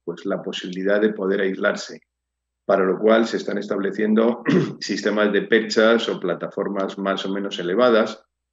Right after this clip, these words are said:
que cuando se lo das a una reproductora pesada utiliza poco, utiliza bastante menos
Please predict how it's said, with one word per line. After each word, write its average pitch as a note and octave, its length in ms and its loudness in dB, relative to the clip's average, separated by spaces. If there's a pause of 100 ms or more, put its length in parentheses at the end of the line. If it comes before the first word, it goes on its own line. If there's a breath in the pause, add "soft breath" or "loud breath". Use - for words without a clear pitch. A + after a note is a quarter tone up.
(320)
que D#3 320 4
cuando G2+ 240 2
se F#2+ 100 -8
lo F#2+ 80 0
das G#2+ 160 0
a B2 60 -2
una A2+ 100 2
reproductora G#2+ 580 0
pesada A#2 440 0
utiliza G#2+ 480 -6
poco, - 260 -4
utiliza F2+ 380 -6
bastante G2 420 -6
menos A#2+ 400 -2